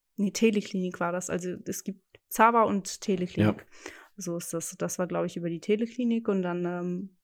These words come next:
Speaker 1: auch mit einem Klick war das direkt bestellt und es war zwei Tage später bei mir.
Speaker 2: <clears throat> Gerade auch für die junge Generation, das online machen zu können,
Speaker 1: Ja.
Speaker 2: wenn man nur Medikamente braucht, so, das ist ja,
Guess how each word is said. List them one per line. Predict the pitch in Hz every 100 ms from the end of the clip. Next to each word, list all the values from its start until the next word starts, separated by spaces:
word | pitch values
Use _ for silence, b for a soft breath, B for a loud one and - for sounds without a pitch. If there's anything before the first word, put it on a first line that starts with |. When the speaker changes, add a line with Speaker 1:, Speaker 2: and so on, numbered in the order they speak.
| _
Speaker 1:
auch | 185 180
mit | 185 -
einem | 180 180
Klick | 180 196 -
war | 185
das | 175 180
direkt | 185 170 170
bestellt | 190 - 165 175 180
und | 175
es | -
war | 175 170 175 - _
zwei | - 180
Tage | 180 170
später | - 175 170
bei | 160 160
mir. | 156 - -
Speaker 2:
<clears throat> | 180 147 110
Gerade | 76 76 78
auch |
für | - 85
die | 80
junge | 82 95
Generation, | 82 82 78 - 80 78
das | 76
online | 76 85 85
machen | 71 82
zu | - -
können, | 82 82
Speaker 1:
Ja. | -
Speaker 2:
wenn | 80
man | 80
nur | 78
Medikamente | 78 78 - 76 73 90
braucht, | - 78 78 -
so, | 65
das | -
ist | - -
ja, | 67 69